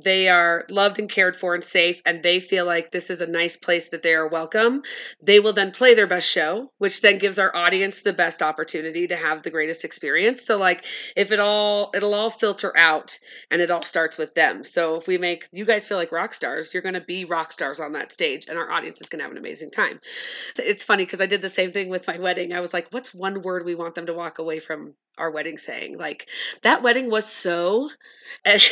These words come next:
and T J and I went with fun. We wanted people to walk away going, "That wedding was so fun." So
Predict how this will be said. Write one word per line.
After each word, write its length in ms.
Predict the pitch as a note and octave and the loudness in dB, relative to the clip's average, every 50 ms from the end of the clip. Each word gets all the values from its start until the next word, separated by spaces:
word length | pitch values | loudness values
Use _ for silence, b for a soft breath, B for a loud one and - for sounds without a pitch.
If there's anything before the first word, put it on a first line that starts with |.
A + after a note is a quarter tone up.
| - B3+ | 6 4
and 380 | B3+ G#3+ F#3+ - - A#3+ - _ | 4 4 0 -4 -8 -12 -14 _
T 200 | - - C4 A#3+ | -2 -2 0 0
J 140 | G3+ B3 B3 C4+ | 0 -2 4 6
and 60 | B3 | 6
I 140 | A3 A3 G#3 | 6 6 4
went 200 | G#3+ G#3+ - - | 2 0 0 0
with 180 | G3+ F#3+ F#3+ - | -2 -4 -4 -2
fun. 340 | - A3 G3 F3 E3 D#3+ - B B B B B B _ | 0 2 2 2 -2 -6 -14 B B B B B B _
We 120 | G3+ A3 | 0 2
wanted 240 | G#3+ G#3+ G#3+ A3+ A3+ | 4 4 4 4 2
people 180 | B3 A#3 A3 | 0 -2 -2
to 40 | G#3 | -2
walk 140 | G#3+ G#3 - | -2 -2 0
away 100 | A3+ G#3 | 0 0
going, 160 | G3+ G3+ G3 | 0 0 0
"That 120 | G#3+ A#3 A#3+ | -2 -2 -2
wedding 160 | B3 A3 G3 | -4 -4 -4
was 140 | F3+ E3+ - | -6 -8 -8
so 100 | - C3+ | -10 -12
fun." 520 | - _ _ - E3 E3 F3 G3+ A3+ B3+ - _ _ B B B B B B B B | -12 _ _ -8 -4 -4 -4 -4 -6 -8 -12 _ _ B B B B B B B B
So 140 | - G#3+ | -2 -2